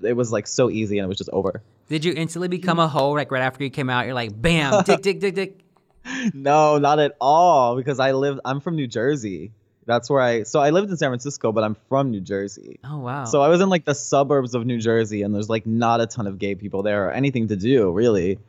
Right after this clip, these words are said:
Speaker 2: So what brought you to
Speaker 1: So
Speaker 2: San Francisco?
Speaker 1: It's funny 'cause that's my second long-term relationship. Um, me and my ex at the time,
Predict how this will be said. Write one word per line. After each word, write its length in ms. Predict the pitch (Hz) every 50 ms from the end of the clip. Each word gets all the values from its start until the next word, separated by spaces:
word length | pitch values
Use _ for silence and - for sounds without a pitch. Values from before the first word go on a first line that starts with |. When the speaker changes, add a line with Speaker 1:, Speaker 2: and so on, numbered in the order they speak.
| _ _ _ _ _
Speaker 2:
So 160 | - - 170
what 160 | 165 170 170 165
brought 160 | 180 117 -
you 160 | 123 110 107
to 60 | 104 101
Speaker 1:
So 40 |
Speaker 2:
San 140 | - 180 170
Francisco? 640 | 165 165 156 - 165 139 - - 120 113 113 123 - _ _ _ _ _ _ _ _ _ _ _ _ _ _ _ _ _ _ -
Speaker 1:
It's 180 | 147 147 143 -
funny 280 | - 175 180 180 170
'cause 140 | 147 156 135
that's 220 | 127 131 131 - -
my 320 | 139 131 127 123 120 120
second 460 | 123 - - - 160 180 - 160 131 117
long-term 440 | 120 117 117 117 110 127 117 113
relationship. 760 | 110 110 110 107 107 113 113 104 - - 110 101 101 101 98 101 _ _ _ _ _ _ _ -
Um, 420 | 131 127 123 120 120 117 117 120 123
me 340 | 131 131 139 147 156 165 - _ -
and 360 | 127 123 123 120 123 120 120 117 131 - -
my 420 | 117 117 120 117 117 113 117 120 113 - -
ex 520 | 113 110 113 - - - - - - - _ _
at 140 | - 120 98
the 100 | 95 123
time, 640 | 123 - - 117 107 104 104 104 104 110 113 123 131